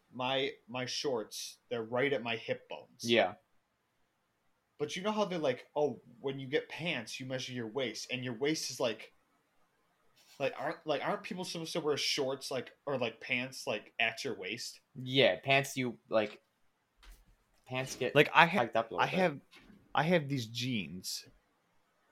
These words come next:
Speaker 1: Well, pants, shorts, whatever. They're like, "Oh, measure your waist. You're gonna wear it at your waist, not your hips."
Speaker 2: Yeah.
Speaker 1: It's like, that's so uncomfortable.
Speaker 2: Wow.
Speaker 1: I have a pair of jeans that are, like, so tight,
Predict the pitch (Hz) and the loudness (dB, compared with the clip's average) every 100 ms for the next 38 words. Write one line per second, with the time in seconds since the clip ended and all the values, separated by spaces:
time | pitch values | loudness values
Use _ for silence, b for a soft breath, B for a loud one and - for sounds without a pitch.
0 | _ 156 - 156 180 - 175 175 160 185 | _ -4 0 0 2 2 4 2 4 4
1 | 127 110 110 104 - 110 98 101 110 104 | 4 4 4 2 0 -4 -4 -6 -4 -4
2 | 117 95 - 92 98 92 101 95 90 101 | -2 -4 -6 -6 -6 -2 -2 -2 -2 -2
3 | 90 78 - - 101 92 92 113 - - | -2 -2 -4 -6 -6 -8 -6 -6 -6 -8
4 | - - _ 101 98 - 127 107 - _ | -10 -12 _ -10 -6 -2 0 -2 -4 _
5 | _ _ - 170 - 220 220 147 - - | _ _ -2 4 6 6 6 4 0 -2
6 | 233 - 120 - 101 - _ _ _ - | -2 0 -2 -2 -8 -16 _ _ _ -14
7 | 104 - - 170 202 180 - 175 156 123 | -14 -2 2 4 4 0 0 2 2 2
8 | 151 127 120 123 120 101 - - 151 - | -2 0 2 4 4 2 0 2 4 2
9 | - 123 139 | 2 4 4